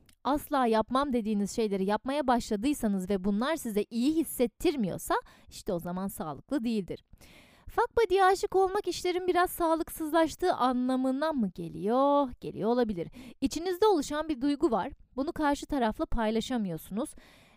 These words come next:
E, bu da aşık olan kişi için yıpratıcı bir hal almaya başlıyor haliyle. Sevişmeler de bir yerden sonra kullanılmış hissi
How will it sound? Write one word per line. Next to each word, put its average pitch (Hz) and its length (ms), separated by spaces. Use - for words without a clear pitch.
E, 254 100
bu 302 120
da 320 100
aşık 320 320
olan 320 260
kişi - 240
için 320 220
yıpratıcı 285 580
bir 277 100
hal 247 340
almaya 170 340
başlıyor 175 420
haliyle. 160 580
Sevişmeler 311 680
de 294 120
bir 277 60
yerden 285 420
sonra 277 360
kullanılmış 277 800
hissi 220 520